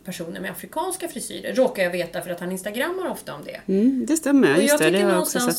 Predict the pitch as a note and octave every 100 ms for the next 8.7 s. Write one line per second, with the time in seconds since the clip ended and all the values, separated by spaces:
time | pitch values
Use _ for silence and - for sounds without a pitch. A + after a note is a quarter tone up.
0 | - - - C4+ B3+ B3+ B3 - - G4
1 | - - - D3+ E3 - - B3+ B3 -
2 | A3 C4 C4+ C#4+ B3+ C4 A3 G#3 - G3
3 | F#3+ F#3+ - - E4 C4 A#3 A#3+ G3+ D#3+
4 | E3+ F3 G3 C#4 D4+ - B3 A#3 G#3 F#3
5 | F3 - E3+ E3 - - - - F#3+ F#3+
6 | D4 D4+ A3 A3 B3 D4+ D4+ B3+ - -
7 | B3 C4 B3+ C4 C#4+ - - G4 G4 F3
8 | E3 - - - G#3 G#3 B3+